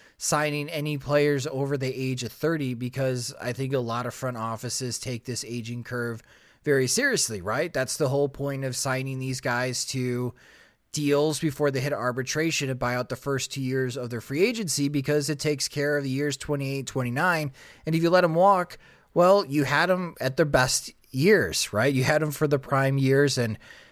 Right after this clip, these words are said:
it's all downhill from there. And teams are trying to avoid spending money, or at least have dead money wrapped up in players that are not aging gracefully, like Albert Pujols and Miguel Cabrera, even though they have been,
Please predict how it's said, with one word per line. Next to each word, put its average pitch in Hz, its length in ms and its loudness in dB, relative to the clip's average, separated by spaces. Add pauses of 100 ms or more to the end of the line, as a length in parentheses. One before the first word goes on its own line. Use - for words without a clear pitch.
(100)
it's 139 160 2
all 143 420 8
downhill 131 560 4
from 123 200 -2
there. 131 300 6
And 120 100 0
teams 135 380 0
are 117 320 4 (380)
trying 165 320 4
to 160 140 6
avoid 143 440 6
spending 139 680 2 (220)
money, 139 380 4
or 127 180 4
at 131 60 4
least 131 220 2
have 113 260 -2
dead 185 240 6
money 113 480 0 (320)
wrapped 135 320 2
up 135 120 2
in 131 120 -2
players 131 420 2
that 120 140 0
are 117 80 -2
not 117 260 -2
aging 120 320 -4
gracefully, 123 640 2
like 185 260 2
Albert 156 400 2
Pujols 120 640 2 (380)
and 131 440 0
Miguel 127 460 2
Cabrera, 123 480 4
even 123 280 0
though 120 140 0
they 117 160 0
have 110 340 -2
been, 107 420 -4